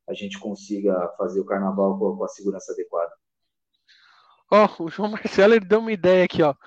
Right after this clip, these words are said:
Speaker 2: A ideia de fazer um super campeonato. As escolas desfilam em dois mil e vinte e um em julho e dois mil e vinte e dois em fevereiro, com o mesmo enredo. Terá a campeã de dois mil e vinte e um e vinte e dois.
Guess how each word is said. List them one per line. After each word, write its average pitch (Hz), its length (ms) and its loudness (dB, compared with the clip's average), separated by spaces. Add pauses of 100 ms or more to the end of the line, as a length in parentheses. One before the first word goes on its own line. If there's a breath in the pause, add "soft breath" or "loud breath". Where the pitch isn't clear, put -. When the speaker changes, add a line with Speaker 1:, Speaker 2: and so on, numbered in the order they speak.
(640 soft breath)
Speaker 2:
A 170 140 0
ideia 190 260 4
de 208 60 0
fazer 185 280 0
um 214 100 -6
super 240 420 -2
campeonato. 196 640 -2
As 160 80 -12
escolas 214 400 4
desfilam 220 380 -2
em 220 60 -2
dois 202 200 4
mil 202 120 -6
e - 20 -4
vinte 190 340 -10
e 202 80 -12
um 214 100 -8
em 196 60 -8
julho 208 480 -10
e 214 100 -2
dois 202 240 6
mil 214 120 0
e - 20 0
vinte 220 220 -4
e - 20 -8
dois 202 260 6
em 226 80 4
fevereiro, 208 640 6 (300 loud breath)
com 240 140 -2
o 214 40 2
mesmo 247 300 8
enredo. 208 360 4
Terá 190 260 8
a 196 40 6
campeã 196 400 6
de 185 80 -8
dois 185 220 0
mil 226 160 0
e - 20 0
vinte 220 240 -6
e - 80 -8
um 254 60 -2
e - 20 -2
vinte 262 240 -4
e 240 60 -12
dois. 165 280 0